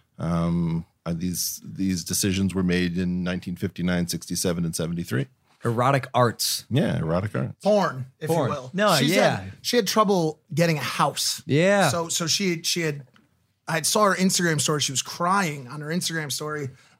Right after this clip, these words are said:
Speaker 3: <clears throat> They had run the credit.
Speaker 1: Right.
Speaker 3: They had run the background. Everything came out perfect because obviously she's got great credit 'cause she makes so much money off premium Snapchats.
Speaker 2: Premium Snapchats.
Speaker 3: And once they found out who she was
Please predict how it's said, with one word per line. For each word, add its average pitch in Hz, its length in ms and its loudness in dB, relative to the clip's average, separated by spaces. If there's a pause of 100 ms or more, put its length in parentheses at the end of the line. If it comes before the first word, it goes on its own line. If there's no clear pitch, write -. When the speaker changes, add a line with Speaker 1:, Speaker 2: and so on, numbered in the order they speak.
Speaker 3:
<clears throat> 220 440 2
They 156 140 0
had 156 300 0
run 165 180 2
the 165 80 -6
credit. 226 420 2 (320)
Speaker 1:
Right. 101 260 0
Speaker 3:
They 165 100 0
had 151 100 0
run 165 200 2
the 160 60 -4
background. 202 460 2
Everything 170 280 -2
came 165 200 -4
out 151 240 -2 (280)
perfect 196 400 0
because 147 200 -2
obviously 147 320 0
she's 143 140 -2
got 151 160 0
great 143 180 -6
credit 180 240 0
'cause 151 140 -2
she 147 80 -2
makes 143 200 -6
so 151 80 -4
much 135 280 -6
money 156 240 -2
off 151 180 0 (140)
premium 156 260 -2
Snapchats. 156 320 -4
Speaker 2:
Premium 214 220 4
Snapchats. 131 760 4
Speaker 3:
And 170 540 2 (340)
once 180 320 2
they 190 120 2
found 175 360 2
out 190 240 4
who 170 160 2
she 156 220 0
was 156 680 0